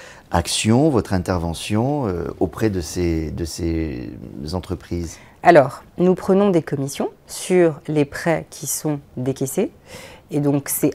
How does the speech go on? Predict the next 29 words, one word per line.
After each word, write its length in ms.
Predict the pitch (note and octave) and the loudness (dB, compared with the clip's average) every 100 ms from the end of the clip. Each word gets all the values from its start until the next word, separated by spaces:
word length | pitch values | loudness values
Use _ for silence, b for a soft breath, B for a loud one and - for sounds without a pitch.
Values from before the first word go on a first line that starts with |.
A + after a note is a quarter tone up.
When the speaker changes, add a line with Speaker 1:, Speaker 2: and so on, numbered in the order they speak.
| - | 2
Speaker 2:
ainsi 480 | E3 D3+ - F#3 E3 - | 2 2 -2 -4 -4 0
que, 320 | D#3 C#3+ C3+ | 2 4 2
c'est 140 | - | 0
sur 240 | D3 - D3+ | -2 -2 -2
cela 320 | - D#3+ E3 | 2 4 4
que 100 | D3+ | -2
fonctionne 380 | - C#3+ - C#3+ | -4 -4 -2 -4
notre 140 | C#3 | -4
modèle 240 | C3+ C#3 C3 | -2 -2 -2
économique. 500 | C3 C3+ E3+ A3+ - | -2 0 2 0 0
Donc, 160 | D3+ - B B - | -2 -4 B B -2
nous 120 | D3+ | 2
ne 120 | D#3+ | 2
prenons 400 | D3 - F3 F3 | 2 2 2 2
pas 160 | E3 F3 | 2 0
d'intérêt 500 | D#3+ D#3 E3 D3 D3 | 0 -2 -2 -2 -4
vis-à-vis 380 | D3+ D3 C3+ C3+ | -6 -8 -4 -4
des 100 | C3+ | -4
marques. 380 | C3+ E3+ - - B B | -4 -4 -6 -14 B B
Ce 160 | - D#3+ | -4 -2
sont 240 | - D3+ | -2 -2
des 220 | C#3 F#3 | 2 4
commissions 600 | A3 F#3+ D#3 - - E3+ C4 B B | 4 2 0 -2 -4 -4 -6 B B
et 80 | D3+ | 2
aussi 260 | D3+ - G3 | 2 0 -2
la 140 | D#3 | -2
facturation 880 | C3+ - G3 - - E3+ D#3+ - G3 | -4 -2 -2 -2 0 0 0 -2 -4
des 120 | E3 | -4
services 760 | C#3+ - E3+ D#3+ D#3+ G#3 - | -4 -2 -2 -2 -4 -4 -4